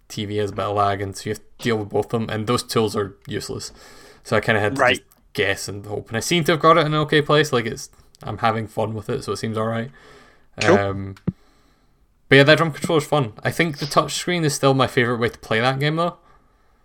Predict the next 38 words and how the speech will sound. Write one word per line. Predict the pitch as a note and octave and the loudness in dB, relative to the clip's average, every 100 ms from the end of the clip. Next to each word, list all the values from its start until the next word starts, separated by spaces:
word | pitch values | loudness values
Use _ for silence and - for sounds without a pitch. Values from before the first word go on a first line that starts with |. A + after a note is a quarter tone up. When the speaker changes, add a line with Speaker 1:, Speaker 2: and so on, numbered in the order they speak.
| _ _ _ - - - - | _ _ _ -18 -16 -14 2
Speaker 2:
Right, | C#3+ D#3 G3 | 4 6 6
okay. | F3+ F3+ D3 - _ _ _ _ | 4 4 0 -2 _ _ _ _
Speaker 1:
Um, | A2 G#2+ G#2 G2+ G#2 | -2 -2 -2 -4 -6
I've | A2 | 2
played | C#3 B2+ | 4 6
a | |
bit | A#2 A#2+ | 4 2
of | A2 | 0
it | G#2+ | 0
every | G#2+ A2+ | 2 2
way | A2 A#2 | 2 2
now, | A#2 A#2+ | 2 -2
'cause | - G#2 | -4 -4
there's, | A2 G2 | -2 -2
like, | G#2 G2 - _ _ - | -4 -6 -10 _ _ -18
a | |
few | - C#3 | -2 2
different | C3 - - | 2 -2 -12
control | - G2+ G#2 | -8 -8 -8
schemes. | - G2+ | -8 -8
You | G#2 | -10
can | - | -2
press | B2+ B2+ | 0 0
buttons, | - A#2+ A2+ A2 - - _ _ _ _ _ | 0 0 -2 -8 -10 -14 _ _ _ _ _
you | A#2+ A2 | -8 -4
can | A#2 | -4
use | G#2 | 0
the | |
motion | A2 G#2+ A2 | 0 0 -4
controls, | - - G#2+ G#2 G2+ - | -8 -2 0 0 -4 -8
which | - - | -10 -10
is | G2+ | -6
just | G#2+ - A2+ | -6 -6 -6
a | |
Joy-Con | A2+ A2 G#2 G#2 | -2 0 0 -2
in | G#2 | -4
each | G#2 | -6
hand, | - G#2+ G#2 G#2 | -4 -4 -4 -8